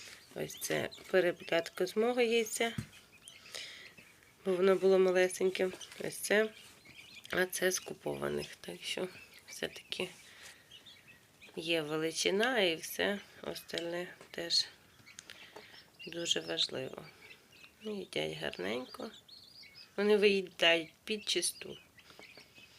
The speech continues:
Поки в кришечці ставлю, так як їх небагато. <clears throat> Далі будемо ще трішки її переносити до хліва.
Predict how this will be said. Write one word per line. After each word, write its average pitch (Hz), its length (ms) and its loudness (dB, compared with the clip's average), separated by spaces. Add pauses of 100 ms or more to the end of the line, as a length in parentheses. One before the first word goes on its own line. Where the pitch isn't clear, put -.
(320)
Поки 185 280 -2
в 175 100 -10
кришечці - 580 2
ставлю, 185 420 -4
так 160 120 -4
як 160 180 -8
їх 185 160 -10
небагато. 202 680 -6 (480)
<clears throat> - 1000 6
Далі 202 440 0
будемо 180 380 -2 (1600)
ще - 180 4
трішки 190 400 2
її 190 80 6
переносити 175 760 -2
до 175 180 -2
хліва. 262 420 2